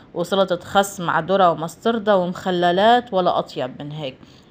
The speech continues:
ومكوناتها كتير سهلة. رح نحتاج مقلاية فيها زيت زيتون أسباني أو زيت نباتي مع عود قرفة. منحط شرايح لحم العجل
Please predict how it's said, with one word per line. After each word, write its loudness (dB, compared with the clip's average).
ومكوناتها 2
كتير -2
سهلة. -6
رح 2
نحتاج 2
مقلاية 0
فيها 4
زيت 0
زيتون -4
أسباني 2
أو 4
زيت 2
نباتي 2
مع 2
عود 0
قرفة. 0
منحط 0
شرايح 0
لحم -6
العجل 2